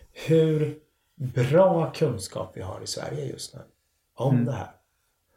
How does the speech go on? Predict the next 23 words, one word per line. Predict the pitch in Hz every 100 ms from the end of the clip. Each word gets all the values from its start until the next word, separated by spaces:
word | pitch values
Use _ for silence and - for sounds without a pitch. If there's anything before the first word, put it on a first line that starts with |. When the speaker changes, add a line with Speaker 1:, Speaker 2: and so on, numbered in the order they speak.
| _
Speaker 1:
Och | - 113 - -
att | 127 107 117
vi | 113
är | 139
så | 135 - 113
lyckligt | 107 127 127 - - 110
lottade | 113 113 - - 104 151 131
att | -
vi | 117
har | 120 139 160
sån | - 113 107 - _ _ _ _
nära | - 123 117 139 98 104 110
besläktning | 113 110 - - - 180 156
med | 117
längdåkning. | 110 104 - - 170 131 - _ -
Speaker 2:
Mm. | 127 131 143 _ _ _
Speaker 1:
Det | 123 135
är | 135 120
faktiskt, | - 104 - 98 - -
eh, |
det | 98 98 98 110 123
är |
unikt. | 131 127 143 - - - -